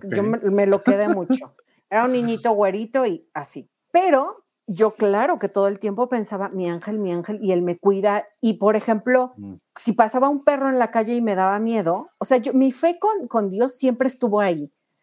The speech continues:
Speaker 2: No entendía yo mucho, mi oración era errada, era difusa, pero existía.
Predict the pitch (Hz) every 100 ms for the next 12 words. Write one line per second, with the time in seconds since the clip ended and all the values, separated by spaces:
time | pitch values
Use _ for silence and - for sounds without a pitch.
0 | _ 254 359 359 427 330 277 247 254 233
1 | 254 254 - 233 233 220 214 208 214 208
2 | 247 240 240 233 208 180 190 202 202 196
3 | 196 196 - - - - _ - 208 214
4 | 208 196 - 302 277 285 320 - 185 180
5 | 180 - 190 - 254 175